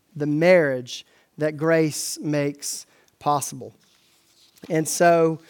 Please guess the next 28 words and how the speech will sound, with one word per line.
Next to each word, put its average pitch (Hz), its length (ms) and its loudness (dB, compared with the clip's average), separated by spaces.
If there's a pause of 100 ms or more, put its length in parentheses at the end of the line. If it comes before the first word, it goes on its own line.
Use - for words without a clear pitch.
(380)
um, 156 560 -2 (240)
I 180 80 -8
think 269 260 -2
about 185 460 0
this 156 600 -2 (580)
in 156 360 -2
terms 170 600 0
of 147 340 -2
just 143 240 -12
pastoral 160 580 -2
ministry. 143 720 -6 (300)
Um, 131 340 -8
one 190 220 2
particular 180 500 -4
example, 139 580 -6
the 139 120 -20
former 180 340 0
church 156 380 -6
I 139 100 -4
was 131 180 -8
at, 127 360 -8 (520)
there 170 120 2
was 175 140 0
a 180 60 2
young 196 360 4
couple, 165 680 -2 (640)
um, 156 580 -2 (140)
that, 165 720 0